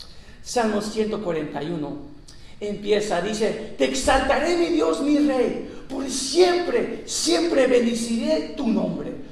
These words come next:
Todos los días te bendeciré, por siempre y siempre alabaré tu nombre. Grande es el Señor y digno suprema alabanza.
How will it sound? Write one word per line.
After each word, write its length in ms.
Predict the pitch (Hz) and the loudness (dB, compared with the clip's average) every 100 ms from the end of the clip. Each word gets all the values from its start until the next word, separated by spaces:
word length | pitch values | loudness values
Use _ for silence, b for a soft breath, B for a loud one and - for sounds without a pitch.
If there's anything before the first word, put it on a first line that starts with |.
| B B - | B B -6
Todos 300 | 349 349 359 | -2 0 0
los 180 | 285 254 | 0 2
días 300 | 294 285 294 | 4 6 6
te 120 | 247 | 2
bendeciré, 840 | 220 208 185 - 175 160 - - B B B - | 2 0 -2 -4 -4 -4 -6 -10 B B B -12
por 220 | - 302 | -6 -4
siempre 640 | - - 320 349 320 - 254 | -4 -4 -2 0 0 -2 -2
y 120 | - | -2
siempre 580 | - 302 302 - - - | -2 2 2 2 -2 0
alabaré 640 | 226 226 214 233 320 311 - | 2 4 4 4 0 -2 -4
tu 100 | 285 | -2
nombre. 580 | 247 240 202 160 - B B B - | 2 2 0 -4 -6 B B B -10
Grande 380 | 202 339 311 285 | -2 2 2 2
es 160 | - 254 | 2 2
el 160 | 240 | -2
Señor 460 | - 220 262 247 262 | 0 2 6 6 4
y 180 | 277 262 | -2 -2
digno 460 | - 320 294 262 240 | 0 2 2 2 0
suprema 1000 | - 226 - - 269 254 240 233 - - | -4 -8 -6 -2 0 0 0 -4 -8 -8
alabanza. 600 | - - - - - - | -8 -8 -8 -10 -12 -14